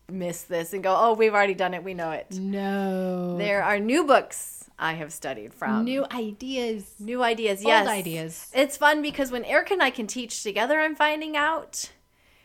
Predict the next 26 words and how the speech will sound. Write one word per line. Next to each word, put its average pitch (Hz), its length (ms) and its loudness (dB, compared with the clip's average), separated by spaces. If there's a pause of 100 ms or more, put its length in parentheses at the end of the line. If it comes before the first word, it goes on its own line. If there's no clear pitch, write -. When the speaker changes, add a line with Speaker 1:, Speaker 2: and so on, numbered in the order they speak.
(200)
Speaker 1:
we 247 220 -2
play 262 380 0
off 302 180 4
each 311 160 -4
other 277 140 2
and 262 80 -2
it's 233 100 -8
like, 220 160 -6
"What 311 80 -4
do 320 60 -2
you 320 80 -2
think? 311 240 -6
What 269 100 -4
do 285 60 -4
you 277 80 -4
think?" 277 240 -4
And 262 120 -2
it's 233 120 -8
like, 226 240 -4
"Uh, 330 240 0
that 277 180 0
doesn't 254 300 -2
feel 254 180 -2
right." 208 280 0
And 247 180 -2
then 240 280 -2